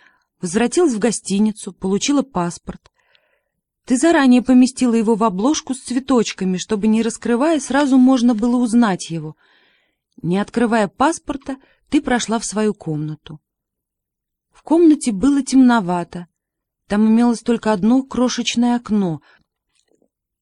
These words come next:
Оно было зарешечено, как в камере. Решётка предназначалась для воров, но у тебя осталось такое ощущение, что её поставили для твоего заточения.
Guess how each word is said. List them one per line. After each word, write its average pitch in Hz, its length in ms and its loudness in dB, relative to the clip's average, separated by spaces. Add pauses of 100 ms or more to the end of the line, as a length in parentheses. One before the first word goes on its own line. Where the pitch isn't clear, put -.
(340)
Оно 220 320 2
было 247 240 4
зарешечено, 240 800 0
как 247 240 -6
в - 140 -20
камере. 156 580 -2 (760)
Решётка 220 640 0
предназначалась 254 1000 0
для 240 180 0
воров, 233 520 -2
но 202 140 0
у 214 40 -2
тебя 240 320 -2
осталось 247 400 -4
такое 240 380 -2
ощущение, 226 840 0 (320)
что - 240 -8
её 247 140 2
поставили 254 580 0
для 196 220 -2
твоего 226 500 0
заточения. 208 880 -4